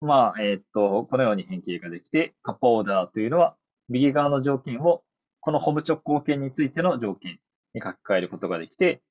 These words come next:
で、もう一回ホム直行を取ってやると、トーションフリークラス側の言葉になるので、えっと、こいつはホム直行を取ると、ダブリューワンのトーションフリークロージャーが出てきて、こっち側ダブリューツーのトーションフリークロージャーが出て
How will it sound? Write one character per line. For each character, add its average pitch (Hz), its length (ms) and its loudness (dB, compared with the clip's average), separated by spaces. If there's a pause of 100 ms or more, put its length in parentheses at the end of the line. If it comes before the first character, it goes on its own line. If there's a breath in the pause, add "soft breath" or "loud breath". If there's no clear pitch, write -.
(140)
で、 156 80 0
も 139 120 2
う 180 40 4
一 - 40 -2
回 180 160 0
ホ 143 100 -6
ム 135 160 -4
直 131 100 -4
行 98 180 -6
を 95 60 -2
取 90 160 -12
っ - 20 -20
て 90 100 -10
や 85 80 -2
る 98 100 -8
と、 117 180 0
ト 135 180 0
ー - 20 0
シ 139 80 -2
ョ 135 40 0
ン 131 60 -2
フ 151 80 -2
リ 135 140 2
ー - 20 -20
ク 147 60 -4
ラ 131 80 4
ス 123 140 -4
側 113 220 4
の 113 120 -4
言 95 200 -12
葉 101 120 0
に 82 100 -10
な 80 80 -18
る 76 120 -18
の 80 120 -16
で、 139 240 -4 (600)
え 113 60 -4
っ - 40 -10
と、 117 140 -2
こ - 160 -2
い 131 60 0
つ 147 100 -4
は 143 140 4
ホ 135 160 -4
ム 123 160 -4
直 131 80 -4 (100)
行 101 120 -4
を 95 60 -6
取 101 160 -4
る - 40 -8
と、 - 240 0 (440)
ダ 131 100 2
ブ 139 80 2
リ 143 80 6
ュ - 20 4
ー 147 40 4
ワ 139 100 2
ン 104 60 -4
の 90 80 -6
ト 104 180 -8
ー - 20 -2
シ 104 120 -12
ョ 101 40 -6
ン 92 40 -10
フ - 80 -16
リ 98 120 -2
ー - 40 -20
ク 98 80 -10
ロ 92 100 -6
ー 85 40 -8
ジ 80 100 -16
ャ 80 40 -16
ー 78 40 -18
が 78 100 -20
出 78 80 -20
て - 140 -20
き - 100 -20
て、 170 220 -2 (180)
こ 120 80 -6
っ - 20 -6
ち 113 120 -4
側 123 180 4
ダ 101 100 -2
ブ 101 100 -4
リ 98 100 -2
ュ - 20 -10
ー - 20 -10
ツ - 120 -6
ー 92 40 -4
の 87 60 -10
ト 92 120 -12
ー 90 40 -8
シ 95 100 -14
ョ 92 60 -14
ン - 20 -16
フ 92 100 -12
リ 90 120 -4
ー - 20 -16
ク - 80 -14
ロ 90 120 -8
ー - 20 -16
ジ 82 100 -18
ャ 78 40 -20
ー - 20 -20
が 80 60 -18
出 82 100 -16
て - 100 -20